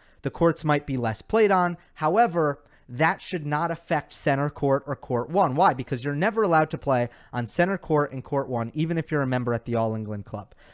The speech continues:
Um, so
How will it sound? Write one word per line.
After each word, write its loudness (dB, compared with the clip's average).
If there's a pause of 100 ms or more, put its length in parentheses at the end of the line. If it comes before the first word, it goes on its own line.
(340)
Um, 0 (2000)
so 4